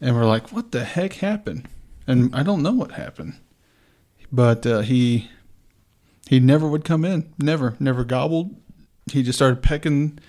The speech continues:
and feeding. And then he just moved away from us. So the next day,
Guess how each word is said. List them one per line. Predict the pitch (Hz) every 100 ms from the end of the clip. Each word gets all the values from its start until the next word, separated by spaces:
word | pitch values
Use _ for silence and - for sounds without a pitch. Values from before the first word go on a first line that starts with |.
| _ _
and | - 113 -
feeding. | 139 156 165 175 _ _ _ _ - _ -
And | 127
then | 120 117
he | 127
just | 123 127 127 - _ _ _ _ _ _ _ _ _ _ _ -
moved | 127 131
away | 139 147
from | 139 120 117
us. | 120 - - - - _ _ _ _ _ _ _
So | - 127 117
the | 117
next | 127 143 190 -
day, | 131 120 123